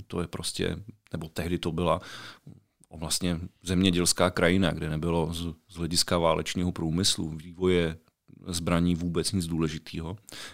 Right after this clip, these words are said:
Jediný, co tam mohlo mít nějaký význam, byla ta elektrárna. A ta skutečně měla, eh, nejvyšší prioritu v době, kdy už Třetí říše skomírala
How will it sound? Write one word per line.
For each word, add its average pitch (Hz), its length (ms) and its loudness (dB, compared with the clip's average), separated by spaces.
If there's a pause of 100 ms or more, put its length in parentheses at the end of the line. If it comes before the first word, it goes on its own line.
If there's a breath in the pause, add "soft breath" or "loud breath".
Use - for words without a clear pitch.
Jediný, 90 500 0
co 82 240 0 (140)
tam 82 160 -2
mohlo 82 340 0
mít 85 240 -2
nějaký 85 340 0
význam, 82 440 2 (360 soft breath)
byla 82 160 2
ta 78 120 2
elektrárna. 76 680 0 (100)
A - 40 -8
ta - 100 -6
skutečně - 520 2
měla, 90 460 6
eh, - 360 -18 (400)
nejvyšší 107 500 6
prioritu 95 540 2
v 87 80 0
době, 90 520 6 (200 loud breath)
kdy 95 160 2
už - 220 -2
Třetí 104 520 2
říše 95 300 0
skomírala 90 800 4